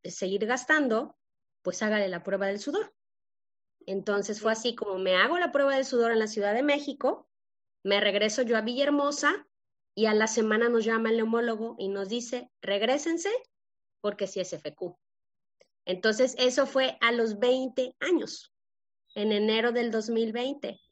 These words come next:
Speaker 1: No, a ver, ¿qué? Dos mil, perdón, <laughs> enero, ya, ya me adelanté.
Speaker 2: <laughs>
Speaker 1: Este, enero dos mil, me detectan a los veinte años,
Speaker 2: Ok.
Speaker 1: pero así fue, o sea, te digo, fueron muchos diagnósticos erróneos,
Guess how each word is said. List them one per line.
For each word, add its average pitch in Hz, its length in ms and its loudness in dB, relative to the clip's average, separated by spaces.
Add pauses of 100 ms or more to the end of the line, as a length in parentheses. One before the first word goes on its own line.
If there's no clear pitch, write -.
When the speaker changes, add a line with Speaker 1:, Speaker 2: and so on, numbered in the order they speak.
Speaker 1:
No, 208 100 0
a 196 40 -2
ver, 233 280 -4
¿qué? 311 160 -8 (280)
Dos 208 160 -2
mil, 269 200 2
perdón, 208 380 -2 (100)
<laughs> 233 320 2
enero, 220 40 -2
ya, 202 240 0
ya 208 120 -2
me 240 120 -6
adelanté. 185 420 -6
Speaker 2:
<laughs> - 400 -12
Speaker 1:
Este, 214 600 2 (220)
enero 262 460 6
dos 277 240 6
mil, 294 560 2 (300)
me 220 200 2
detectan 233 540 2
a 277 80 4
los 226 160 -2
veinte 226 380 2
años, 254 680 2 (240)
Speaker 2:
Ok. 233 540 -14
Speaker 1:
pero 226 160 4
así 226 220 -2
fue, 285 180 2 (300)
o 240 100 -2
sea, 233 320 -2
te 226 80 0
digo, 226 460 -2 (360)
fueron 269 320 4
muchos 269 360 0
diagnósticos 220 640 0
erróneos, 214 680 -2